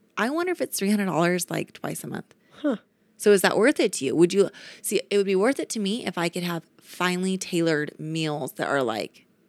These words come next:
Speaker 1: catered directly towards me. But give my kids, like,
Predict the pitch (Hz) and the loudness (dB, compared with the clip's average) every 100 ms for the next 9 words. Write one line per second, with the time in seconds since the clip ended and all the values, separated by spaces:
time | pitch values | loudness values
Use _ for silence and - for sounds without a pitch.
0 | _ _ _ _ _ _ _ - 143 131 | _ _ _ _ _ _ _ -6 -4 -4
1 | - - 107 - 90 - 85 - - - | -8 -10 -10 -10 -12 -12 -14 -14 -20 -20
2 | _ _ _ _ _ 185 - 190 190 196 | _ _ _ _ _ -4 0 2 2 2
3 | 190 170 170 180 190 - - - 147 | -2 -2 0 0 0 -8 -6 -4 -4